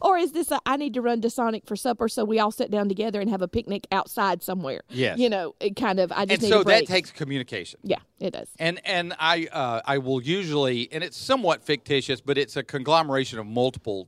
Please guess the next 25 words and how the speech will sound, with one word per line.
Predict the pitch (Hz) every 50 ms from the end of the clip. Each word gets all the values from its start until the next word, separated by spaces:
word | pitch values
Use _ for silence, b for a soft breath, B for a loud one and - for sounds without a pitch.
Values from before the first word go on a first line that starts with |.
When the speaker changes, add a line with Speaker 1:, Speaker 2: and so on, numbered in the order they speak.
| _
Speaker 2:
things, | - 151 139 113 98 95 87 - B B B B B B B
will | 131 135 139 127
tell | 123 - - 160 170 170 156 143 135 127 120 - b b b b b
couples, | - 147 139 - - 135 123 113 101
or | 127 117 110 107 107 110 -
even | - 156 151 139 160 139 143 135
when | 127 123
I'm | 127 127
teaching | - 160 170 160 - 139 123 107 113 107
marriage | 127 120 113 110 -
stuff, | - - 120 110 107 - _
the, | - 131 120 139 - - - - -
a | 131
story | - - - 151 139 131 123 120 120 113
that, | 107 123 - _ _ _ _ B B B B B B -
that, | 143 147 - 135
that | 147 160 139
did | 160 202 196
happen. | 156 160 180 175 165 - 139 120 107 107 123 - _ 135
Um, | 135 123 113 107 101 95 92 B B B B B B -
we | 131 156 175 160
had | 156 156 139 123
had | 127 123 135 135 135 127 123 120 117 110 107 98 - _ _ _ _ _ _ _ _ _ _ _
Molly. | 110 117 123 131 135 139 151 156 143 127 110 95 85 85 90 92 101 104 104 - _ _ _ _ _ _ _ _ _ _ _
Uh, | - 113 110 107 104 104 107